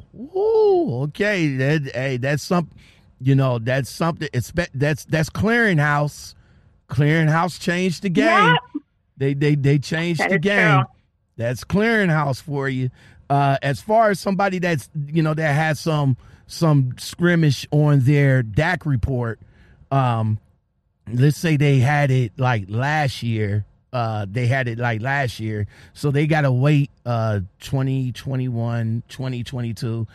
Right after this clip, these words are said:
Speaker 1: then they gotta come back to you guys in twenty twenty-three, right?
Speaker 2: Correct.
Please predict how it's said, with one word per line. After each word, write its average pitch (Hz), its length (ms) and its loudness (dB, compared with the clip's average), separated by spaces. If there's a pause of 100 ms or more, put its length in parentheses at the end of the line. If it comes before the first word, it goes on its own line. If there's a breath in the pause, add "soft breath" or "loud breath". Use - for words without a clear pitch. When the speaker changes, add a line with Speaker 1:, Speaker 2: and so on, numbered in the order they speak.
(220 soft breath)
Speaker 1:
then 143 220 2
they 151 140 2
gotta 160 180 0
come 160 180 0
back 147 180 2
to 139 120 -6
you 139 160 -6
guys 123 340 -2
in 120 80 -4
twenty 117 320 -4
twenty-three, 98 640 -4 (680)
right? 107 320 -2 (2250)
Speaker 2:
Correct. 208 420 -2